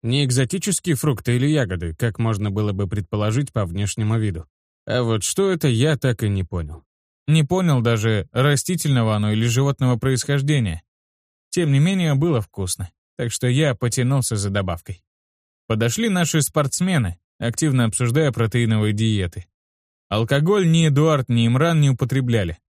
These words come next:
но вот от соков и еды не отказались.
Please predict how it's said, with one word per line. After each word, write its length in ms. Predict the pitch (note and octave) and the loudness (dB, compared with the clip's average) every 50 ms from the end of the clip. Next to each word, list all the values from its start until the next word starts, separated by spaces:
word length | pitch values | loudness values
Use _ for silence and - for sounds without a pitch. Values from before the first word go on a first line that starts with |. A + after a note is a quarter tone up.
| _ _ _ _ - | _ _ _ _ -2
но 180 | A#2+ B2+ B2+ | 0 2 2
вот 140 | B2+ B2+ A#2+ | 2 2 2
от 140 | B2+ A#2+ - | 0 0 0
соков 380 | - E3+ E3 C#3+ A#2+ A2+ - | 0 -2 -2 -2 -2 -4 -2
и 120 | - A2 G#2 | -2 -2 -2
еды 200 | G2+ G#2+ C#3+ F#3 | 0 0 0 0
не 120 | F3 D3+ | 0 -2
отказались. 680 | C3+ B2 - - A2 G2 F#2+ F#2 F2 E2+ E2 - - | -2 -2 -2 -4 -2 -2 -2 -2 -4 -4 -6 -8 -10